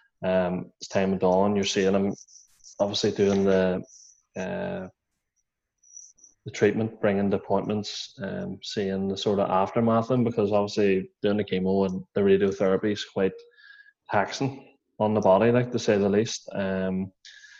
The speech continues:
and seeing them have good days, bad days, um, and then you're, you, to a degree, you're, you're helpless. Like, you can't really do anything.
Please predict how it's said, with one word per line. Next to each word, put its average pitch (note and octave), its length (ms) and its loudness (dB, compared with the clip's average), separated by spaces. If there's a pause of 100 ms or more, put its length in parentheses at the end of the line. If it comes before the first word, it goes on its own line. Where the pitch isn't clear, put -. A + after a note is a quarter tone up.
(320)
and F#2+ 440 -2 (280)
seeing - 320 -2
them G2+ 120 2
have G2 200 2
good F#2+ 220 0
days, G2 420 0
bad F#2 300 2
days, G2 560 -4 (120)
um, F#2 560 -10 (1000)
and G3 120 -6
then F#2+ 200 -4
you're, F#3+ 260 -4
you, - 140 -12 (520)
to G#2 80 2
a - 20 2
degree, G#2 340 2
you're, G#2 300 4
you're G2 240 -2
helpless. F#2+ 400 -2
Like, A#2 140 -2
you G#2+ 80 -6
can't G#2+ 200 -2
really F#2+ 180 2
do F#2 180 -2
anything. A#2 360 -2